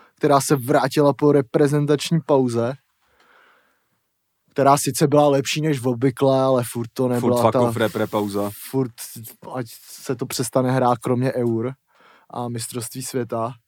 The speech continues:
Speaker 1: Furt ta naše liga prostě mi tam chyběla v tom každodenním korona životě.
Speaker 2: <laughs>
Speaker 1: A,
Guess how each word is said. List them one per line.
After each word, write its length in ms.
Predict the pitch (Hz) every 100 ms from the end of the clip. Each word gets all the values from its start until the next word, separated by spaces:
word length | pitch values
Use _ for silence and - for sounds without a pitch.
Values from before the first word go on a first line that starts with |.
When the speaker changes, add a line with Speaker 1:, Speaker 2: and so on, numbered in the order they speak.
| _ - -
Speaker 1:
Furt 220 | - 151
ta 160 | 131 147
naše 280 | 143 135 143
liga 300 | 135 127 135
prostě 380 | - 135 - 143
mi 120 | 131
tam 160 | 135
chyběla 440 | 131 139 131 131 131
v 100 | -
tom 460 | 139 127 123 127
každodenním 640 | 110 139 120 123 127 127 135
korona 460 | 120 143 127 127 127
životě. 540 | 131 127 123 131 120 135 _ _ _ _ - - -
Speaker 2:
<laughs> 240 | 175 135 123 - - _
Speaker 1:
A, 720 | 147 143 135 135 127 120 120